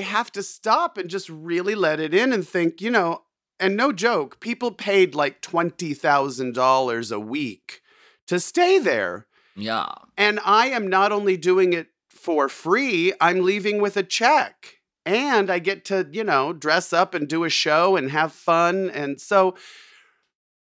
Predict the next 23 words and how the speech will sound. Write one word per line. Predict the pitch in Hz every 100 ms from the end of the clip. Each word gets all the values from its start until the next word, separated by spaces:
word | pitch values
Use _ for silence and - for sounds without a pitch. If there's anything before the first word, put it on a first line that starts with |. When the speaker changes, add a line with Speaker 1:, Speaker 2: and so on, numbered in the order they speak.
| _ _ _ -
Speaker 1:
you | 185 208
know, | 160
that's | 147 196 202
the | 175 170
lesson | 160 156 160 143
of | 123
life. | 131 113 110
You | 139
really | 143 180 185
do | 160 156
need | 147 131
to | 131
focus | 131 123 127 131
on | 123
the | 117
positive. | 151 123 117 123 117 120
And | 127
that | 143 156
doesn't | 165 147 139
mean | 131 139 135
that, | 131 123 -
you | 151
know, | 107 101 143